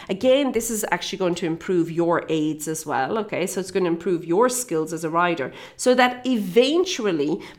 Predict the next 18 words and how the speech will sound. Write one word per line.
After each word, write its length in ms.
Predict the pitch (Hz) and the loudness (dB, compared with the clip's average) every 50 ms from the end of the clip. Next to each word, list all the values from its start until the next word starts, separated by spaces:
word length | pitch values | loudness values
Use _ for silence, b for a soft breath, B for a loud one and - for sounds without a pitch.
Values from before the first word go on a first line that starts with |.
| B - | B 0
and 120 | 185 202 190 | 4 4 6
I 100 | 214 247 | 6 4
would 100 | 240 240 | 4 2
say 480 | - - 240 208 202 202 - - - - | 0 2 2 2 2 0 -2 -10 -4 0
then 220 | 220 202 202 202 | 2 4 4 4
the 80 | 180 180 | 2 0
second 720 | - - - - - - - - - - 254 202 185 - - - | 0 -2 -2 0 0 0 -2 -2 -2 -2 -2 -2 -2 -4 -6 -6
three 180 | - 185 175 | -4 -2 0
months, 240 | 165 165 165 165 - | 0 0 0 0 2
and 80 | 180 196 | 2 4
I 80 | 220 | 4
would 100 | 240 240 | 2 2
say 140 | - 247 214 | 0 0 2
this 220 | 190 190 190 - | 2 0 -2 -2
is 100 | 190 180 | -4 -4
a 60 | 185 165 | -6 -4
whole, 240 | 180 175 170 175 | -2 0 0 2
like, 320 | 165 160 151 151 147 - | 2 0 0 -2 -4 -8